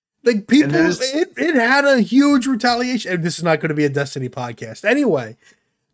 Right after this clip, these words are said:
Speaker 1: But, but the extended gameplay that they showed really sold me on it, because there's just something, like, dude, I'm gonna tell you what really sells me on this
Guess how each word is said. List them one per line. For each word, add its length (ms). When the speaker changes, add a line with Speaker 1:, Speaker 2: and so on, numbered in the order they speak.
Speaker 1:
But, 540
but 420
the 160
extended 600
gameplay 600
that 140
they 120
showed 600
really 600
sold 440
me 100
on 200
it, 100
because 380
there's 280
just 300
something, 1080
like, 340
dude, 280
I'm 160
gonna 200
tell 200
you 160
what 140
really 260
sells 360
me 100
on 220
this 480